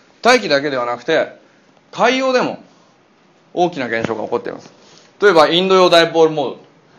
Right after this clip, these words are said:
呼ばれるような海洋の変動が起こっていて、それはエルニーニョと同じようにですね、全球の気候に大きな変-、あの、影響を与えているということが知られています。で、これだけですね、インド洋っていうのは、大気と海洋両方がですね、非常に複雑に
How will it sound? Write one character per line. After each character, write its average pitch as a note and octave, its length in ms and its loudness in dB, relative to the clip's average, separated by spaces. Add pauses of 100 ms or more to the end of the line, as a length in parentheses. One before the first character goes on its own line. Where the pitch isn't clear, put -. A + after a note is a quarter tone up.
(180)
呼 D3+ 80 -6
ば D#3 120 4
れ D#3 80 4
る D#3 80 0
よ E3 100 2
う D3 40 0
な A2 120 -4
海 D3 220 4
洋 C#3+ 120 0
の C3+ 60 -4
変 C#3 240 -4
動 B2+ 140 -4
が A#2 260 -4 (200)
起 B2 100 -12
こ C3 80 -6
っ - 60 -8
て - 80 -16
い G2+ 60 -14
て、 - 260 -8 (200)
そ - 80 -4
れ G3 60 4
は E3+ 60 4
エ E3 140 2
ル G3+ 100 2
ニ A3 120 0
ー - 20 0
ニ D#3 80 -2
ョ A#2+ 60 -8
と A2+ 200 -12 (140)
同 F3+ 240 0
じ F3+ 60 0
よ F#3+ 80 2
う E3+ 40 -2
に C3 60 -8
で - 80 -14
す - 80 -20
ね、 A2+ 100 -16
全 F#3 240 -4
球 G3 140 -10
の F#3 100 -8
気 F3+ 100 -20
候 E3 140 -6
に C#3+ 180 -6
大 F#3 200 0
き E3 80 -4
な A#2+ 80 -8
変-、 B2 260 -8 (140)
あ A2 100 -8
の、 A#2+ 120 -8
影 D3+ 180 -2
響 D3+ 140 0
を C3+ 40 2
与 B2+ 160 -2
え A#2+ 60 -4
て A#2 80 -8
い - 40 -6
る G2+ 60 -20 (380)
と E3+ 60 -10
い - 20 -4
う F3+ 40 -4
こ F3 80 -4
と C#3 80 -2
が E2 80 -6 (200)
知 - 140 -16
ら B2 80 2
れ A2 40 -2
て G#2+ 60 -10
い G2+ 40 -12
ま - 100 -18
す。 - 80 -20 (560)
で、 E3+ 100 -4
こ E3+ 140 -2
れ A#3 80 2
だ A#3+ 120 0
け A3 80 -4
で G#3 80 0
す E3+ 80 -12
ね、 A2+ 180 -8
イ E3 120 -6
ン G3 60 -6
ド G#3 60 2
洋 F#3 100 2
っ - 20 -14
て B2 80 -12
い - 20 -8
う A2 40 -8
の G#2+ 80 -8
は、 A#2 240 -2 (240)
大 A#3 260 4
気 - 80 -14
と A#2+ 100 -8
海 F3+ 280 0
洋 D3 120 -2
両 F#3+ 240 2
方 B3+ 180 0
が B2+ 100 -2
で - 40 -10
す - 80 -18
ね、 G#2 240 -14
非 - 140 -16
常 A#3+ 120 0
に A#3+ 60 0
複 A3 220 -8
雑 G#3 240 -2
に D3+ 220 -8